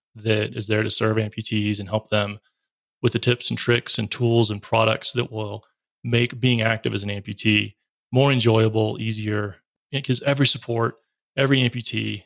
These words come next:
the combinations are so different depending on, you know, is it your dominant leg, your dominant arm? Is it above knee, below knee, above elbow, below elbow, one leg, both legs? And then what sport do you wanna do? Well, that's gonna change things too, because every sport has different movements and mechanics.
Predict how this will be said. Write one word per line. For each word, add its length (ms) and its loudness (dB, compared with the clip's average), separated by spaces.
the 100 -2
combinations 680 0
are 60 -4
so 300 2
different 400 -8
depending 320 2
on, 300 -2
you 120 -2
know, 160 -10
is 120 2
it 40 6
your 80 6
dominant 420 2
leg, 320 0
your 100 -6
dominant 380 0
arm? 520 2
Is 100 -6
it 60 -4
above 260 0
knee, 120 2
below 280 2
knee, 160 2
above 260 2
elbow, 320 0
below 340 2
elbow, 360 0
one 280 2
leg, 460 -6
both 240 2
legs? 460 0
And 100 0
then 100 4
what 160 2
sport 220 2
do 40 0
you 80 2
wanna 160 2
do? 200 0
Well, 240 2
that's 200 0
gonna 140 -2
change 260 4
things 260 2
too, 340 0
because 220 -10
every 280 2
sport 340 2
has 120 -2
different 280 -12
movements 500 0
and 100 -12
mechanics. 600 -4